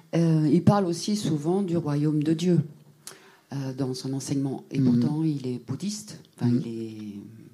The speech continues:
Speaker 1: bouddhiste
Speaker 2: Ah oui, oui.
Speaker 1: vietnamien. Enfin, voilà, bouddhiste
Speaker 2: Oui, oui,
Speaker 1: zen.
Speaker 2: complètement, oui.
Speaker 1: Euh, donc, euh, en quoi, euh, ces enseignements, enfin, ou alors ces termes-là qu'il employait, peuvent être erronés par rapport au bouddhisme ?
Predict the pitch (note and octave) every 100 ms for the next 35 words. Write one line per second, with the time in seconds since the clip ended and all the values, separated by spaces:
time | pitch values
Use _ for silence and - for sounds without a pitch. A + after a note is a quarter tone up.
0 | C3+ A2 - A2 - A2+ A#2 D#3 A#2 -
1 | F3 G#3+ C3+ D3+ B2 A2+ B2+ C#3 A2 C#3
2 | B2+ C#3 E3+ E3 C3 B2+ G#2+ A#2+ - B2+
3 | D3+ B2 E3+ D#3+ _ C#3+ C#3 C3 B2+ B2+
4 | A#2+ C#3 E3 E3 E3 D3+ C#3+ C3+ C3 -
5 | C#3 C3 - - E3+ D#3+ D#3+ D#3+ D#3+ D#3+
6 | C#3+ - C3+ C3+ B2+ B2+ B2+ B2+ - -
7 | - B2+ C3+ - C#3 D#3+ F#3+ - C3 B2
8 | A#2+ A#2 C#3 - D3+ D#3 C#3+ C#3 D3 -
9 | B2 A#2+ B2+ B2+ D3+ G#3 G#3 - - -
10 | B2+ C#3 C#3 - A#2+ A#2 A#2 A#2+ C#3+ G#3+
11 | G#3 A#2+ A2+ - D3 C#3+ A#2+ C3+ D#3 D3+
12 | - B2+